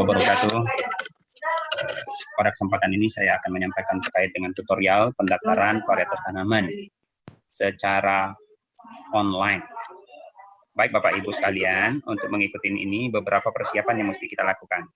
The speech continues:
Yang pertama, perlu diketahui bahwa persiapan ini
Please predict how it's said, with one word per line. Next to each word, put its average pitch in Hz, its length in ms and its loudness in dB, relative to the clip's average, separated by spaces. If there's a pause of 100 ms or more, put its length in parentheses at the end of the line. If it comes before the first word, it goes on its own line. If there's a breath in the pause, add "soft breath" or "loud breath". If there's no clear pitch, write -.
(480)
Yang 104 200 0
pertama, 101 680 0 (680)
perlu 113 200 2
diketahui 113 480 0
bahwa 107 640 2 (560)
persiapan 110 560 0
ini 110 480 -4